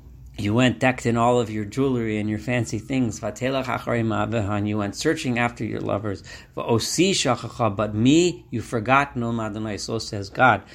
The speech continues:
This is, again, like I said, just that Noam Hashem, that these are the words of God, is,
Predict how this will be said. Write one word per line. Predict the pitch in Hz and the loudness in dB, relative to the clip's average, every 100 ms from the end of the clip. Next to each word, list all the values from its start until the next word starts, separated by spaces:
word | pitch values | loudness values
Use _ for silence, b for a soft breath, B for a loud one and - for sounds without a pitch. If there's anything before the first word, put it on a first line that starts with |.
| B B - | B B 0
This | 139 - | 0 0
is, | 131 135 110 | -2 -2 -4
again, | 107 120 127 | -6 -2 0
like | 113 - | 0 -2
I | 92 | -6
said, | - 131 113 - B B B B B | -2 0 0 -4 B B B B B
just | 113 - | -10 -4
that | 127 120 | -2 -2
Noam | 113 131 143 120 | 0 2 4 4
Hashem, | 113 - 139 131 | 2 0 0 2
that | 104 101 107 | 0 -2 -4
these | 123 120 | -2 -2
are | |
the | 110 | -2
words | 107 123 113 | 0 0 -2
of | 110 104 | -4 -2
God, | 131 131 117 | 2 4 2
is, | 110 101 - | -2 -4 -6